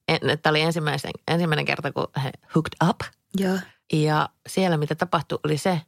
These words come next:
Speaker 1: että Jake antoi tälle naiselle suuseksiä ja sit hän, se loppui siihen, hän lähti l-, omalle lennolleen, mikä piti, tai minne piti mennä.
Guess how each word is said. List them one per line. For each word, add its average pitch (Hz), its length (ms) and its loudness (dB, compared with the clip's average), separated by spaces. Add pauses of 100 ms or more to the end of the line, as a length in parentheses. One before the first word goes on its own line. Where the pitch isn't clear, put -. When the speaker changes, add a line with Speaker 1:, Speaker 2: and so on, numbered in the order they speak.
(240)
Speaker 1:
että 160 160 -4 (120)
Jake 175 220 2
antoi 147 400 0
tälle 151 200 -2
naiselle 170 540 2
suuseksiä 214 580 0 (120)
ja 180 60 2
sit 185 200 0
hän, 160 240 0 (840)
se 165 160 2 (280)
loppui 170 240 2
siihen, 156 380 2
hän 143 220 0
lähti 135 400 -2 (460)
l-, 151 40 2 (100)
omalle 147 340 2
lennolleen, 143 500 0 (100)
mikä - 200 -6
piti, - 300 -6 (760)
tai - 120 -2
minne 151 240 2
piti - 160 -4
mennä. 156 280 0